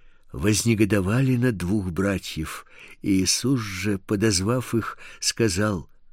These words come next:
«Вы знаете, что князья народов господствуют над ними, и вельможи властвуют ими, но между вами да не будет так.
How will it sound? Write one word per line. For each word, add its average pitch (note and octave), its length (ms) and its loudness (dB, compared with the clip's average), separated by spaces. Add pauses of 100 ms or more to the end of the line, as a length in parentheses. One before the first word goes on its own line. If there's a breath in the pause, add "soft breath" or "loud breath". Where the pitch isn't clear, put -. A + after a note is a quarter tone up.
(260)
«Вы F2 340 0
знаете, G2 880 -2
что - 300 -2
князья G2+ 840 2
народов G2+ 1000 -4 (460 soft breath)
господствуют D#3+ 1160 0
над C3+ 240 2
ними, C3 560 2 (520 soft breath)
и D3+ 140 6
вельможи F3 680 4
властвуют A2+ 840 -2
ими, F2+ 360 -2
но G#2 260 0
между B2+ 480 2
вами C#3+ 540 2
да B2 220 0
не C#3 160 4
будет B2+ 520 2 (140)
так. - 480 -12